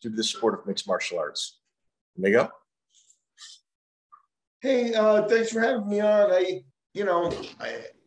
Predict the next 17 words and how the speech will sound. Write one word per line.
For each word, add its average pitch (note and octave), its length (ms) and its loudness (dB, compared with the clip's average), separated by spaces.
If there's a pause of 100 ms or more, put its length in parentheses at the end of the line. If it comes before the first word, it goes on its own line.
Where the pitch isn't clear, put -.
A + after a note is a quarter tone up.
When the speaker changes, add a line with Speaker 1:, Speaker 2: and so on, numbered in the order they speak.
(220)
Speaker 2:
I C4 220 6
do B3+ 120 4
the B3+ 80 0
Lights G#3 340 4
Out G3+ 220 6
podcast F3+ 560 2
right E3 220 4
now. D#3 200 4
It's C#3+ 160 2
a C#3 40 -2
history F3 400 2
podcast. D3 720 0
I, B2+ 200 -6 (280)
I B2 60 0
like D#3 320 2
it D#3 120 -4
because C#3 500 -2